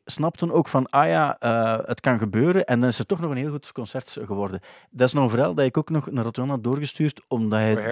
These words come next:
Speaker 2: Hairbaby.
Speaker 1: iets, iets uit kon leren.
Speaker 2: Ja.
Speaker 1: Dat, soms kan er iets fout gaan, iets technisch, waardoor het niet eens jouw fout is.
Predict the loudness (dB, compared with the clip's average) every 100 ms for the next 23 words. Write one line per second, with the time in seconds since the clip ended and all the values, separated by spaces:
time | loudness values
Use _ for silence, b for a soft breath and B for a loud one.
0 | 0 0 -2 -4 -6 -6 -8 -6 -6 -6
1 | -6 -4 -6 -6 -8 -8 -10 -12 B B
2 | -2 0 2 2 2 2 6 6 4 0
3 | 0 -6 -4 -4 -2 -2 0 2 4 4
4 | 2 0 0 2 2 4 4 2 0 -6